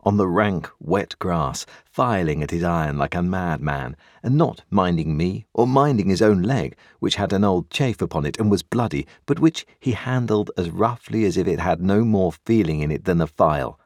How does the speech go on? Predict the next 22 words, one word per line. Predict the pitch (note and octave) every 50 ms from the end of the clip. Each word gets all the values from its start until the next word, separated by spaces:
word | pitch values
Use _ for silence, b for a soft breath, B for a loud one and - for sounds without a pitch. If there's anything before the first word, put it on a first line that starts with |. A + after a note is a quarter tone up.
| _ _ _ _ _ _ _ G2
I | G#2 G2+
was | G2 A2 -
very | - A2+ A#2 B2 A#2+
much | A2 F#2 E2 A#1+ G#1+ -
afraid | E2 D2+ - - E2 E2 D#2 D2
of | -
him | - D2 C2+
again | C2+ - - C2 B1+ - B1+ C2+
now | C#2 C#2+ C#2 C#2
that | C#2+ C#2 -
he | - D#2+ D2
had | C#2+ -
worked | D#2+ D#2 D#2+ E2 E2 - - -
himself | E2+ D2+ - - - D#2 D2 C#2+ -
into | C#2 C2+ - D2
this | - D#2+ D2 -
fierce | - - _ - F#2+ E2+ D2 C2 - -
hurry, | - - - F#2+ F2+ C#2+ G#1+ C2 C2+ B B B B B
and | G2+ G2 G2
I | F#2+
was | D#2+ F#2+ E2+
likewise | A#2+ C#3 C#3+ - - - C2+ A1+ C2+ -